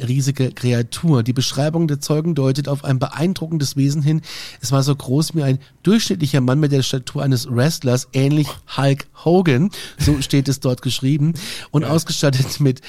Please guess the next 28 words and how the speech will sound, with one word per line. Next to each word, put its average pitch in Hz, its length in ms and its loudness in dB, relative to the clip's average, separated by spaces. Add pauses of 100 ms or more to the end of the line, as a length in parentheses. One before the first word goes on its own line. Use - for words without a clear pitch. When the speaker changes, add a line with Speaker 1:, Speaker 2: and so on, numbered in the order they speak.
(220)
Speaker 1:
ledrigen 156 600 0
Flügeln 135 540 2
und 127 120 -2
einer 123 240 0
Flügelspannweite 127 760 -2
des 120 180 -4
Wesens 123 440 0 (280)
von 120 440 -2
circa 120 520 0
fünfzig 127 520 -4
Fuß. 147 220 -2
Das 113 120 0
sind 123 100 2
so, 113 240 0 (140)
ich - 60 -20
glaub, 120 260 -2
fünfundzwanzig, 127 640 -2
sind 127 140 0
zwanzig 120 360 -4
Meter 123 260 0
vielleicht 101 340 -12
so - 140 -14
in 55 100 -18
dem, 50 200 -18
im 58 140 -18
Speaker 2:
Mhm. 113 80 -6
Speaker 1:
Schnitt, 101 280 -4
ne? 120 160 -4